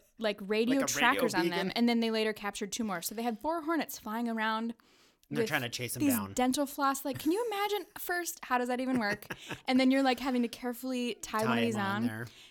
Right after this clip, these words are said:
Speaker 1: Anyway, so they were successful. They found their first nest this week.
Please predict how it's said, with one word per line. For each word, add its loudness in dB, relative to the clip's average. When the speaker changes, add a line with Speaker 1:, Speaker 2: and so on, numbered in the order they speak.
Speaker 1:
Anyway, -2
so 0
they -2
were -4
successful. -6
They -4
found -2
their -4
first -4
nest -2
this -4
week. -4